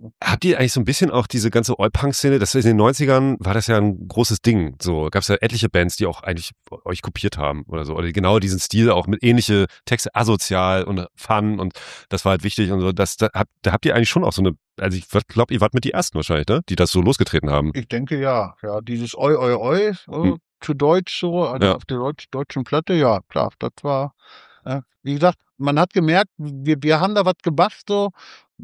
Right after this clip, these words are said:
Speaker 2: so ein Meilenstein quasi, so.
Speaker 1: Mhm.
Speaker 2: Das, ja, alles, was danach kam, kannst du natürlich nicht beeinflussen. Kannst
Speaker 1: Nö.
Speaker 2: es nur steuern und versuchen, das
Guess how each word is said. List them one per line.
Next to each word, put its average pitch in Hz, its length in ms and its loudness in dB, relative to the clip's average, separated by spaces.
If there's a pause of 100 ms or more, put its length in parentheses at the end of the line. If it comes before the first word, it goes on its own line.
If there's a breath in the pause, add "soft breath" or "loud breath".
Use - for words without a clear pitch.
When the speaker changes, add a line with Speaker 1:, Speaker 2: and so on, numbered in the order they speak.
Speaker 2:
so 151 100 0
ein 160 80 0
Meilenstein 117 760 0
quasi, 98 420 -6
so. 101 100 2
Speaker 1:
Mhm. 98 200 6
Speaker 2:
Das, - 400 -10 (400)
ja, 104 200 -8 (360)
alles, 131 320 -4
was 143 80 -2
danach 135 320 2
kam, 160 160 2
kannst 170 180 0
du 175 40 2
natürlich 170 220 0
nicht 165 140 -4
beeinflussen. 135 600 -2 (380 loud breath)
Kannst 120 180 4
Speaker 1:
Nö. 87 60 2
Speaker 2:
es - 100 -4
nur 175 100 2
steuern 110 500 0
und 123 300 -8
versuchen, 143 460 -4
das 143 120 -2